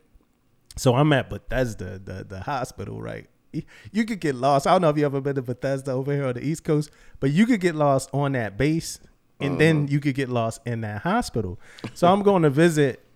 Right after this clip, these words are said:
Speaker 1: uh, a seller that I know. I'm gonna go, you know, go talk to him, holler at him. He moving around. He one place, he another place. He, so now I'm, like, just nervous and trying to visit him. Mid vi-, mid, um,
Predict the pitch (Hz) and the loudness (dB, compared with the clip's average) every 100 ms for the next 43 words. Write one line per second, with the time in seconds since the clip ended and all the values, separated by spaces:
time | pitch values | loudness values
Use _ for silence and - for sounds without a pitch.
0 | 131 117 110 110 104 117 - 165 151 127 | -2 2 2 0 -2 -4 2 4 4 2
1 | 110 104 120 135 110 113 107 101 101 101 | 0 -4 -2 0 0 -2 -4 -4 -4 -4
2 | 117 160 95 98 98 110 98 101 95 104 | -4 -6 -6 -6 -6 -8 -8 -10 -8 -8
3 | 101 98 98 - _ _ _ - - _ | -8 -10 -12 -18 _ _ _ -20 -20 _
4 | - 202 165 143 117 107 123 160 120 110 | 2 4 6 4 4 0 4 4 4 0
5 | 147 120 143 135 143 139 139 117 123 131 | 0 0 0 0 0 0 -2 -4 -2 -4
6 | 127 139 127 135 - _ _ - 131 151 | -2 0 0 -2 -6 _ _ 0 4 6
7 | 196 190 170 139 120 127 - 131 135 127 | 8 6 4 2 0 -4 -2 2 2 2
8 | 123 - 127 120 117 151 123 117 127 113 | -2 -4 -4 -4 -2 -2 -2 -2 -2 -2
9 | 113 180 175 120 - _ _ _ - 139 | -2 0 0 0 -8 _ _ _ -2 2
10 | 175 160 117 117 190 233 147 170 185 175 | 4 4 2 4 6 6 2 4 4 4
11 | 160 143 139 123 120 | 4 4 2 0 -2